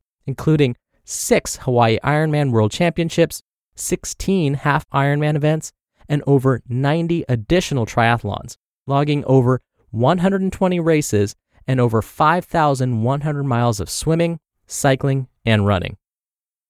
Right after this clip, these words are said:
I don't profess that this is a healthy way to spend the majority of one's time, but it certainly did result in a host of fun adventures, many of which I blogged about on my very first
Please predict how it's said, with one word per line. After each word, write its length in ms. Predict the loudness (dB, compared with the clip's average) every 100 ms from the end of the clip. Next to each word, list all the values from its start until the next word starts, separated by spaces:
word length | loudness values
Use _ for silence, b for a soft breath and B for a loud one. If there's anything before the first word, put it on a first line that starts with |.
| -4
I 80 | 0
don't 140 | 0
profess 500 | 0 -2 2 0 0
that 160 | -4 -4
this 160 | -4 -4
is 120 | -4
a 60 |
healthy 340 | -4 -2 -2 -2
way 160 | -2
to 80 | -2
spend 420 | -6 -4 0 2
the 60 | 2
majority 360 | 0 0 0 0
of 80 |
one's 260 | -4 -6 -6
time, 280 | -2 -2 -4 _ _ _ _
but 120 | -2 -2
it 80 |
certainly 420 | 0 -4 -4 -4 -4
did 300 | 2 2 4
result 400 | 0 0 0 -4 b b
in 100 | -4
a 60 | -2
host 280 | -2 -2
of 60 | -4
fun 300 | -4 -4 -2
adventures, 580 | 0 0 0 -4 -8 -14 _ _ _
many 200 | -2 2
of 100 | 2
which 180 | 0 0
I 120 | -4
blogged 400 | 0 4 4 4
about 240 | -2 -2 -2
on 100 | -4
my 100 | -4
very 260 | 0 -2
first 360 | 0 0 0